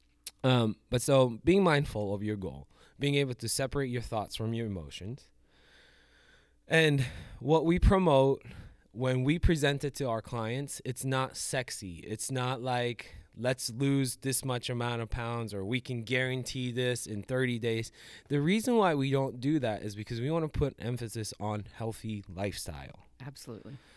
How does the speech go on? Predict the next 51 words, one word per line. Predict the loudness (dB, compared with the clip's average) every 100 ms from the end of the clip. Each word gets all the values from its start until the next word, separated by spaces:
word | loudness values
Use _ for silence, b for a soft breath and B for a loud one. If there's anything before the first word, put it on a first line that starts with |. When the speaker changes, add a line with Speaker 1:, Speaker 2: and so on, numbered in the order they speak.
| B -2
Speaker 1:
And, | 0 2
and | 0 0 0
we | 0 2
wanna | 4 6 6 6
make | 4 4 2
sure | 2 4 4
that | 2 0
you | 0 2 4 4
are | 4 2
taking | -2 -4 -2 -4
care | -2 -4
of | -4
yourself | -4 -4 -4 -6 -6
long | -4 0 4 4 2
term | -2 -4 -4 -6 -10 B B
over | -6 -4 -2
just | -4 -4 -6
short | -4 -4 -4 -6
term, | -16 -18 -6
Speaker 2:
Mm-hmm. | -4 -4 -6 -10 _ -12
Speaker 1:
right? | -6 -6 -8 B B B B B -2
And | 2 2 0 -4
so | -4 2
that's | 2 4
why, | 2 4
that's | 2 0
one | 2
of | 4
the | 4
reasons | 4 2 0 2
why | 2
we | 2 0
never | 0 0 -2 -2
run | -2 -2 -4
six-week | -8 -10 -8 -10 -8
challenges | -6 -2 -2 -2 -2 -2 -4
or, | -4 -4 -4
like, | -4 -6 -8
"Let's | -8 -8 -10 -10
lose," | -6 -4 -4 -6 -10
quote | -8 -6 -4
unquote, | -6 -4 -4
"how | -4 -6
many | -8 -6
pounds," | -6 -4 -4 -4 -6
or | -8
how, | -8 -8
"Let's | -10 -10
see | -8
how | -6
many | -4 -4 -6